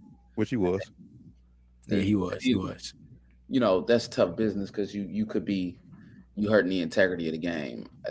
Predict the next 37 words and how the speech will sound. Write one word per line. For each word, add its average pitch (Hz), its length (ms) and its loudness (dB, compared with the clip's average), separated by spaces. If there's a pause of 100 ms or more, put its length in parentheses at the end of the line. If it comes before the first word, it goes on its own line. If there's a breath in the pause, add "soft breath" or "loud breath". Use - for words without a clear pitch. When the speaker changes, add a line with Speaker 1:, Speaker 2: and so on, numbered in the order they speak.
Speaker 3:
Do 135 160 2
I 127 60 4
think 110 200 0
it's 104 100 0
a 104 40 6
whole 101 120 4
Speaker 2:
Definitely. 98 200 2
Speaker 3:
year? 107 300 -4
No, 95 420 4
but, 92 280 2
you 120 100 0
know, 101 320 -2 (120)
you, 104 220 -2 (1500)
it, - 180 -4
it, - 260 0
it - 120 -2
is, 113 260 -2
it's 101 120 -8
an 90 100 -4
integrity 101 460 0
of 92 60 0
the 95 60 -2
game 117 300 0
issue. - 340 -8 (500)
Speaker 1:
And 131 120 4
we 311 80 6
said, 135 280 6
we, 190 140 4
we 139 220 6
said 123 180 8
this 110 140 4
when 104 100 2
we 104 60 6
first 101 240 4
thought 127 160 8
about 90 280 4
it. 98 120 -6